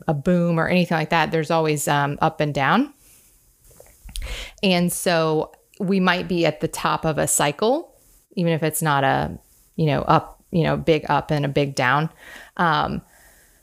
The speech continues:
so if we are, go ahead and take advantage of that as a seller,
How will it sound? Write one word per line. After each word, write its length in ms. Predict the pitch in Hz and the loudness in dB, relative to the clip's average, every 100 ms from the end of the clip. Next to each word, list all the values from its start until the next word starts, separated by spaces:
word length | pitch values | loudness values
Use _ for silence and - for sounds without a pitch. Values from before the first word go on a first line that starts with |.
| _ | _
so 320 | - - 226 202 | -14 -2 0 2
if 180 | 202 - | 0 -2
we 120 | 175 | -2
are, 340 | 269 226 196 | 0 0 -2
go 140 | 185 196 | -2 -2
ahead 140 | 196 | 0
and 100 | 180 | 0
take 180 | 202 180 | 0 0
advantage 400 | 160 165 156 151 | 0 0 0 -2
of 80 | 147 | 0
that 200 | 196 214 | 2 2
as 140 | 165 | -2
a 60 | 143 | -6
seller, 680 | - 262 233 156 165 190 | -2 2 2 2 0 -2